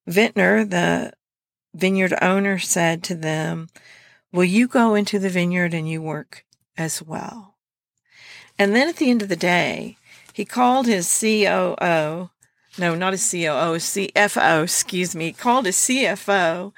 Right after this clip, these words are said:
in and said, "Pay everyone and pay them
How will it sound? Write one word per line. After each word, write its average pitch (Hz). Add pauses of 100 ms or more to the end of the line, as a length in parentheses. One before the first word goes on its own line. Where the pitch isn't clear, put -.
(600)
in 202 (140)
and 185
said, 180 (420)
"Pay 220
everyone 214
and 175
pay 185
them 170